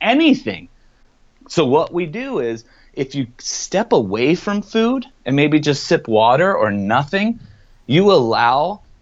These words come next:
that eighty percent of those tissues and cells in there to not have to go through the extensive process of digesting anything, and they can focus on some really difficult stuff like an inflamed joint or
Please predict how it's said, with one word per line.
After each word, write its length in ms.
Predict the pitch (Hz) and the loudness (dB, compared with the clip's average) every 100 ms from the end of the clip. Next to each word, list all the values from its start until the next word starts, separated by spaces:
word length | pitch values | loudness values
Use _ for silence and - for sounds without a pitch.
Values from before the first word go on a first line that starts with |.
| - | -2
that 240 | 127 139 - | 2 2 -2
eighty 300 | 147 160 156 | -8 -8 -10
percent 440 | - 139 143 143 | -12 -8 -4 -2
of 100 | 123 | -2
those 200 | 120 113 | -2 -4
tissues 440 | - 135 - 139 117 | -2 -2 0 -4 -4
and 100 | 104 | -4
cells 380 | 107 95 120 | 0 0 0
in 160 | 139 143 | 0 2
there 260 | 147 170 175 | 2 2 0
to 180 | - | 0
not 300 | 113 123 139 | 2 4 2
have 260 | - 139 135 | 2 -2 -2
to 80 | 127 | -4
go 200 | 120 120 | 0 0
through 160 | - 123 | 0 -2
the 100 | 107 | -2
extensive 520 | - - 123 113 104 | -4 -4 -2 -2 -2
process 480 | 113 107 - 107 95 | 2 2 2 -2 -2
of 80 | |
digesting 640 | 90 95 95 107 117 147 147 | -2 -2 2 0 0 -4 -2
anything, 460 | 156 156 175 180 - - _ | -2 -2 -2 -4 -6 -18 _
and 160 | - 123 | 0 2
they 140 | 151 | 2
can 140 | 147 123 | 2 0
focus 440 | 120 147 147 117 | 2 0 0 -2
on 100 | 117 | -2
some 280 | 107 107 101 | -4 -6 -2
really 260 | 117 135 123 | 0 0 0
difficult 460 | 117 120 120 110 - | 0 0 0 -4 -4
stuff 360 | - 127 - | 0 0 2
like 240 | 104 95 - _ _ _ _ _ | 0 0 -2 _ _ _ _ _
an 120 | 110 110 | 0 2
inflamed 840 | 104 - 117 113 117 113 110 113 | 0 -4 -4 -2 0 -2 -4 -6
joint 540 | 98 113 104 85 - - - - _ - | -2 2 2 0 -10 -18 -20 -20 _ 2
or 500 | 107 104 98 95 | 4 6 4 2